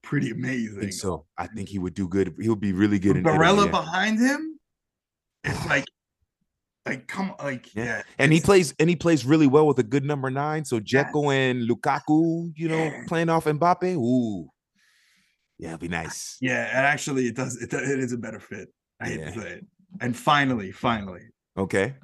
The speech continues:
Speaker 1: what has been your favorite moment as a fan of this game?
Speaker 2: Favorite moment as a fan of this game? Oh, man, that's a great question.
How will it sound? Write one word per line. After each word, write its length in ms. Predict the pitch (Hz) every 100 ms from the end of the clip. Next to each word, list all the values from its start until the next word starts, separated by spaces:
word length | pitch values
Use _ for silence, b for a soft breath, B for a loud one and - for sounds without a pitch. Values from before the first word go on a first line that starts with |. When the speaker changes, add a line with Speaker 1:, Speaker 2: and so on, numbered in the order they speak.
| -
Speaker 1:
what 120 | 123
has 100 | 131
been 140 | 113 120
your 120 | 107
favorite 440 | - 127 131 131
moment 360 | 127 117 104 95
as 80 | 98
a 60 |
fan 280 | 92 104 101
of 80 | 95
this 160 | 95 -
game? 320 | 90 73 107 _ _ b b b b _ 113
Speaker 2:
Favorite 260 | 120 113
moment 380 | 107 107 104 101
as 160 | 98 87
a 60 |
fan 380 | - - 101 101
of 220 | 87 85
this 220 | 78 95 -
game? 400 | 92 85 71 69 _ -
Oh, 480 | 104 113 95 82 73
man, 540 | 85 92 95 78 - - - - _
that's 180 | - -
a 40 |
great 340 | - - 101 -
question. 500 | - 87 - -